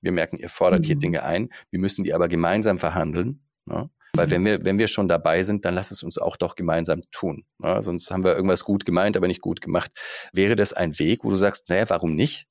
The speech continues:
Speaker 1: Also wenn, wenn eine Organisation gewisse Voraussetzungen mitbringt, sowas
Speaker 2: Mhm.
Speaker 1: zu versuchen, oder sagst du, nee, Vorsicht, sowas muss wirklich, wirklich im Kleinen passieren?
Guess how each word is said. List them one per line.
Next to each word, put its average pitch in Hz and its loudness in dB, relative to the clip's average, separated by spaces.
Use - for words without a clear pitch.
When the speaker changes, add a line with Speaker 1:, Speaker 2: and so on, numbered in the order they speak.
Speaker 1:
Also 87 -2
wenn, 101 2
wenn 95 0
eine 92 2
Organisation 90 2
gewisse 87 -4
Voraussetzungen 78 -2
mitbringt, 151 -2
sowas 170 4
Speaker 2:
Mhm. 196 6
Speaker 1:
zu - -2
versuchen, 98 2
oder 104 4
sagst 104 2
du, 107 0
nee, 101 2
Vorsicht, 107 2
sowas 98 0
muss 98 0
wirklich, 92 -2
wirklich 98 2
im 85 -4
Kleinen 90 0
passieren? 131 -2